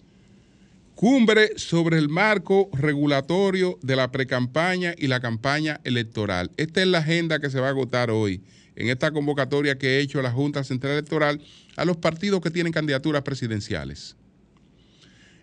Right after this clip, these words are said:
Eh, eh, tenemos la... Bueno,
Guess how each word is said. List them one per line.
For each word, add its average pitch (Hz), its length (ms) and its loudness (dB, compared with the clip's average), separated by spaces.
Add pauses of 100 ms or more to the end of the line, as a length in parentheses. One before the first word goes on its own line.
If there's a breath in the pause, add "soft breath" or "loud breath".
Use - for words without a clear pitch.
(180)
Eh, 127 600 2
eh, 131 140 -4
tenemos 190 640 -2 (1160)
la... 123 880 0 (1120)
Bueno, 139 600 0